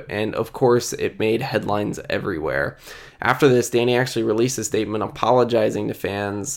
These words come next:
and saying he was quitting drugs and drinking for good. It was also on this cycle that the band released a short film, kind of, of sorts, called Through Sin and Self-Destruction.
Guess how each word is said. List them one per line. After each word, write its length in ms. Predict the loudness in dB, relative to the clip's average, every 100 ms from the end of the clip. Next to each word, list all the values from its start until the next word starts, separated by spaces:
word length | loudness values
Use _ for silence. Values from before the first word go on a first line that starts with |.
| -8
and 160 | -6
saying 420 | -4 -2 -2 -2 -4
he 120 | -6
was 160 | -6
quitting 340 | -2 0 2 0
drugs 320 | 2 0 0
and 140 | -4
drinking 380 | -4 -4 -4 -6
for 120 | -6
good. 440 | -4 0 2 0 -6 -18 -20 -20 -20 -20 -2
It 60 | 4
was 140 | 6
also 340 | 6 6 6 6
on 120 | 4
this 160 | 2
cycle 400 | 2 2 4 2 4
that 160 | 2
the 60 | 0
band 300 | 2 2 2
released 420 | 2 2 0 -4 0
a 180 | 0
short 460 | 0 2 4 4 2
film, 640 | 0 2 2 0 -2 -6 -10
kind 300 | -4 -2 0
of, 260 | -2 -4 -6
of 220 | -4 -4
sorts, 680 | 0 2 2 0 -4 -6 -8
called 420 | -6 2 4 4 0
Through 140 | -6
Sin 260 | 0 2 2
and 140 | 2
Self-Destruction. 1000 | 2 0 -2 -6 -4 -4 -4 -8 -8